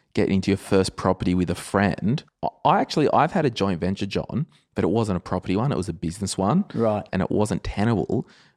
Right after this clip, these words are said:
Speaker 1: because it became apparent that we both had different goals for our life.
Speaker 2: Yeah.
Speaker 1: Uh,
Speaker 2: Yeah.
Speaker 1: this person was somewhat older than me and had their own goals.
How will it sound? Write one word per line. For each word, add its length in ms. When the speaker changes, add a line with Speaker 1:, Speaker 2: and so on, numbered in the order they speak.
Speaker 1:
because 360
it 120
became 340
apparent 640
that 340
we 120
both 400
had 320
different 420
goals 500
for 180
our 80
life. 500
Speaker 2:
Yeah. 280
Speaker 1:
Uh, 340
Speaker 2:
Yeah. 240
Speaker 1:
this 140
person 500
was 320
somewhat 440
older 260
than 240
me 360
and 340
had 220
their 180
own 280
goals. 540